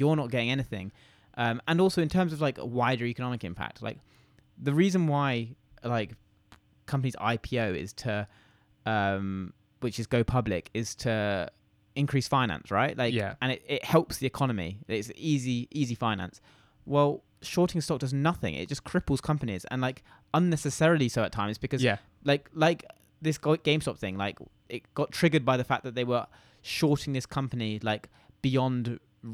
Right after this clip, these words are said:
Speaker 1: all reasonableness.
Speaker 2: Yeah, they were shorting it at, uh, they, I think they shorted one hundred and forty percent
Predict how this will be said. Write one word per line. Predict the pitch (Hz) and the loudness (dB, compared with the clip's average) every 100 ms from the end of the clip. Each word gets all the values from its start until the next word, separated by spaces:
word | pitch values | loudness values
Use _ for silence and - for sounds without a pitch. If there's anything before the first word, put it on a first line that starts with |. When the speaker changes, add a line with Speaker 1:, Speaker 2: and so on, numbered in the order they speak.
| - - | -8 2
Speaker 1:
all | 143 131 | 4 6
reasonableness. | 131 135 117 101 90 73 123 - | 6 4 2 -4 -4 -6 -8 -10
Speaker 2:
Yeah, | - 123 104 - - _ - | -2 -2 -2 -8 -20 _ 0
they | 131 | 4
were | 135 139 | 6 4
shorting | - - 147 139 135 | 2 0 2 2 0
it | 123 | -2
at, | 117 117 123 - | 0 0 -2 -2
uh, | 123 120 - | 0 0 0
they, | 131 131 135 | 2 2 2
I | |
think | 120 160 | 0 -2
they | 135 123 | -2 -2
shorted | - 123 120 - - _ _ | -2 -2 -2 -4 -20 _ _
one | 120 131 131 | 2 2 2
hundred | - 135 123 | 0 0 2
and | 120 | -2
forty | 104 - 127 117 127 | 0 4 4 4 2
percent | 120 - 113 | 2 2 0